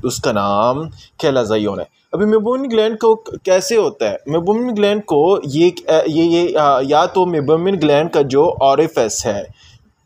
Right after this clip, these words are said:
काज की अगर बात की जाए कि कैसे काज होता है, काज की अगर बात की जाए तो इसका जो ऑरिफिस है meibomian ग्लैंड का, जो ग्लैंड का डक्ट है और इसका ऑरिफिस, इसमें क्या हो जाएगा? ऑ-, ऑब्स्ट्रक्शन हो जाएगी।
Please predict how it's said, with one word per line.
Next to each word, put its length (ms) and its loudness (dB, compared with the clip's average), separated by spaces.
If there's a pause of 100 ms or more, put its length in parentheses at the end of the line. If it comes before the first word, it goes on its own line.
(120)
काज 280 0
की 80 -4
अगर 140 0
बात 280 0
की 160 0
जाए 180 0
कि 220 -14
कैसे 300 2
काज 320 0
होता 300 2
है, 160 0 (240)
काज 240 0
की 60 -12
अगर 120 0
बात 260 0
की 140 -4
जाए 200 0
तो 160 -2
इसका 320 -2
जो 320 0
ऑरिफिस 580 0
है 140 2
meibomian 520 0
ग्लैंड 300 0
का, 320 2
जो 500 0 (300)
ग्लैंड 340 0
का 100 -2
डक्ट 400 -2
है 380 2 (240)
और 180 2
इसका 220 -2
ऑरिफिस, 440 0
इसमें 240 -2
क्या 160 0
हो 160 0
जाएगा? 360 0
ऑ-, 520 2
ऑब्स्ट्रक्शन 520 -2
हो 140 -2
जाएगी। 340 -6